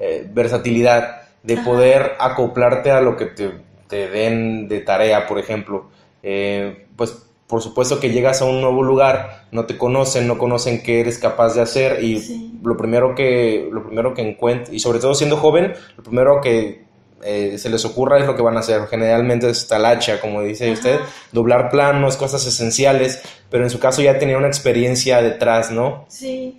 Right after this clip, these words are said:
Speaker 1: ¿Y cómo lidió con eso? ¿Cómo se sintió el hecho de que ya era, ya tenía experiencia, ya tenía capacidad de hacer otras cosas y, pues, la ponen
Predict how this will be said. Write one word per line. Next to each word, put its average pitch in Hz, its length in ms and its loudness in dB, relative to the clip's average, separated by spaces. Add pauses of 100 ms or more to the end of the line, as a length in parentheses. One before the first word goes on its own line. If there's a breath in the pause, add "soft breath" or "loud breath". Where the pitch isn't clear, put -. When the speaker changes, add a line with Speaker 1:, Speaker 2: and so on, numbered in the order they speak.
(140)
Speaker 1:
¿Y 113 560 0
cómo 135 320 0
lidió 123 560 2
con 131 160 -2
eso? 113 400 -2 (200)
¿Cómo 127 280 -2
se 135 120 -6
sintió 123 600 0
el 117 160 2
hecho 113 180 -2
de 123 100 0
que 127 300 -2 (840 loud breath)
ya 120 220 6
era, 143 300 6
ya 147 80 4
tenía 156 180 2
experiencia, 160 640 2
ya 151 160 4
tenía 143 640 2
capacidad 131 480 4
de 131 60 6
hacer 127 180 0
otras 123 260 0
cosas 135 580 0
y, 107 220 -10
pues, 92 160 -12
la 92 160 -14
ponen 120 560 -4